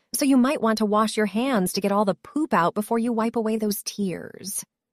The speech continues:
Fritz laughed, and then his sister joined him.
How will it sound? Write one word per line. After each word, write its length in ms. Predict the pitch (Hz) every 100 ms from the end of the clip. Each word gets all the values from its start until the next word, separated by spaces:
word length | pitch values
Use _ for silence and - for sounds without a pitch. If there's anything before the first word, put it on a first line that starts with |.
| _ _ _ _ _
Fritz 320 | - 247 -
laughed, 480 | 196 185 180 190 -
and 160 | 185 190
then 120 | 190
his 160 | 196 202
sister 380 | 214 - -
joined 360 | 175 175 175 170
him. 220 | 175 170